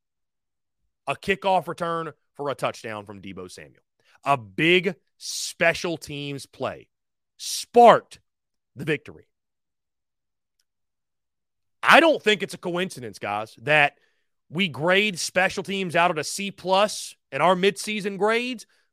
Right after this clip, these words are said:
and this football team has fallen short of expectations. The first two seasons, we have seen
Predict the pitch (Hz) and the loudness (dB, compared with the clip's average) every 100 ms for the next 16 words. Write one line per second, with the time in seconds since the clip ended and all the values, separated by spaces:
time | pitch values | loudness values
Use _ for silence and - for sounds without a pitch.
0 | _ - 170 156 196 - 196 - 170 165 | _ -2 0 4 2 2 -6 -2 -2 -2
1 | - 170 156 143 - 151 143 - 135 123 | -4 -6 -6 -6 -4 -2 -4 -6 -8 -6
2 | 113 - 104 - 80 - _ _ _ _ | -8 -10 -14 -14 -20 -20 _ _ _ _
3 | _ _ _ _ _ 80 _ 113 185 - | _ _ _ _ _ -20 _ -2 -2 -2
4 | - 262 - 320 294 151 127 117 - _ | 0 0 0 0 -2 -2 -8 -14 -20 _
5 | _ 95 135 226 226 262 233 - 285 262 | _ -10 -6 -2 4 4 2 -4 -4 -4
6 | 233 | -4